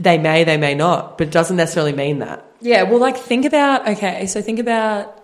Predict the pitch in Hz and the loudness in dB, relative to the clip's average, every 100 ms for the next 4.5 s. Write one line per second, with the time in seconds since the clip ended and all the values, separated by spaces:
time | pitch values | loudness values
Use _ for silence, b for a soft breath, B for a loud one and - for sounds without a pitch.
0 | - 185 180 180 175 175 185 180 175 - | -8 -6 -4 -6 -6 -6 -8 -6 -8 -8
1 | 180 175 170 175 185 - - _ _ - | -8 -8 -8 -8 -8 -10 -16 _ _ -16
2 | 196 202 - _ _ _ _ _ - 190 | -14 -14 -20 _ _ _ _ _ -10 -4
3 | 208 214 240 240 254 226 226 226 240 - | -4 -4 -4 -2 0 2 0 0 -4 0
4 | 180 254 254 - - | 0 0 -2 -4 -8